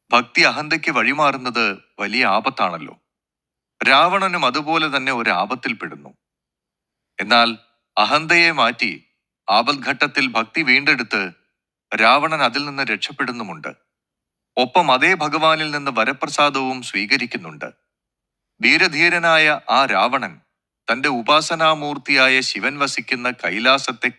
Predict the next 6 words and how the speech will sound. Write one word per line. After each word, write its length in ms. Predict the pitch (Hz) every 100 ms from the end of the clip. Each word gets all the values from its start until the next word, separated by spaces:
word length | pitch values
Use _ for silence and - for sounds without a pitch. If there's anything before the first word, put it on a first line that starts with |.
| -
കയ്യിലെടുത്ത് 680 | 87 120 120 107 - 98 - _ _ _ _ _ _ _
പന്തുപോലെ 600 | 110 131 170 160 165 160
അമ്മാനമാടിയ 840 | 135 113 139 165 170 151 147 143 135
ഒരു 220 | 120 123
കഥയുണ്ട് 580 | - 90 123 135 123 104
പുരാണത്തിൽ. 680 | 90 85 92 92 - 73